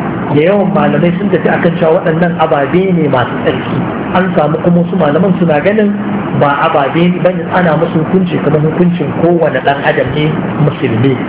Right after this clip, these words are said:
Abin da ya shafi bawalin Annabi sallama da kuma jininsa. To, akwai wannan matsala ita. Sannan daga cikin fiqhun hadisin,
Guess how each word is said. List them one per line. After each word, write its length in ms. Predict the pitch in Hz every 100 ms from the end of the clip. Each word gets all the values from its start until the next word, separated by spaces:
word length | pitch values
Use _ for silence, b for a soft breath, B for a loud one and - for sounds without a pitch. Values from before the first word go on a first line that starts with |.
| -
Abin 280 | 123 160
da 100 | 165
ya 80 | 151
shafi 280 | 143 127 156
bawalin 460 | 147 170 151 151 175
Annabi 360 | - 143 156 143
sallama 340 | - 175 170 143 - -
da 120 | - 127
kuma 200 | 143 143
jininsa. 480 | 139 135 131 - - - - -
To, 120 | 135
akwai 220 | 131 165
wannan 300 | 170 175 160
matsala 360 | 131 131 - 131
ita. 280 | 120 - - - - - - - - - - -
Sannan 300 | - 139 190
daga 200 | 208 208 214
cikin 220 | - 190
fiqhun 400 | 240 - 226 202
hadisin, 560 | 170 156 233 285 277